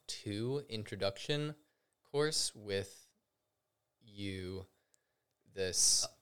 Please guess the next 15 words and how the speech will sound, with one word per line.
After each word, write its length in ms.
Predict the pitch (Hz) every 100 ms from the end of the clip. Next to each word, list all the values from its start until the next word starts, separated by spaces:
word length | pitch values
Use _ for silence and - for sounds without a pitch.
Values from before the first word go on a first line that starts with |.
| _ _ _ -
um, 360 | 95 92 87 90
winter 300 | 104 101 92
break, 560 | 95 101 95 - - _ _ _ _ _ _ _ _ _ _ _
and 540 | 95 92 85 87 82 - _ _ _ _ -
you 200 | 117 107
kind 440 | - - 101 101
of 260 | 98 90 -
quasi-taught 840 | - 95 92 98 92 - 95 92 -
the 60 |
class. 460 | - 95 104 127 -
You 80 | 95
were 60 |
just 180 | 92 92
kind 260 | - 98 95
of, 140 | 90